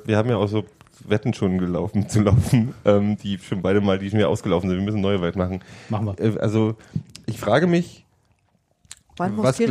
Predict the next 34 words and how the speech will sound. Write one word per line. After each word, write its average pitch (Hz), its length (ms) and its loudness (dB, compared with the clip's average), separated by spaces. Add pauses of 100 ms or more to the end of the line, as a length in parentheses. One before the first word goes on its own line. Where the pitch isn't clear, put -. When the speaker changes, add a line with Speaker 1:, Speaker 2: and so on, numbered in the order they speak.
Speaker 1:
glaubt - 180 0
ihr, 147 80 2
Speaker 3:
endlich - 120 0
diesen - 120 -2 (120)
Speaker 1:
wer, 147 100 4
Speaker 3:
Hattrick 127 100 0
Speaker 1:
wer, 131 80 4
Speaker 3:
macht? 127 280 -4
Speaker 1:
wie 139 40 -2
lange 156 260 2
glaubt 127 320 0
ihr, 127 300 2 (120)
dass 113 300 0
sich 117 160 -6
der 113 160 0
Hofschneider 120 360 0
noch 107 140 0
erhalten 110 280 -4
kann, 95 240 -2
wenn 95 140 -2
jetzt 98 120 -6
sogar 104 220 0
die 107 100 -4
offizielle 110 480 -4
Wandzeitung 104 480 -2
vom 98 220 -4
F - 140 -6
C - 120 -6
ersten 170 280 2
F - 160 0
C 104 80 2
Union, 101 480 4
<laughs> - 40 -20
ähm, 92 480 2